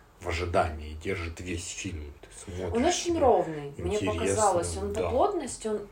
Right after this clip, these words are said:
Speaker 2: очень ровный, несмотря на то, что, ну, он достаточно неторопливый, в нем нет такой вот блокбастерной динамики.
Speaker 1: М, да.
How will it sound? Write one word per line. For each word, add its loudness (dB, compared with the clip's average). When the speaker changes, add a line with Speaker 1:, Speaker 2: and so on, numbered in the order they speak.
Speaker 2:
очень 2
ровный, -2
несмотря -8
на 0
то, 0
что, -2
ну, 0
он 0
достаточно -4
неторопливый, -2
в -8
нем -2
нет -2
такой -4
вот -2
блокбастерной 0
динамики. -4
Speaker 1:
М, -6
да. -8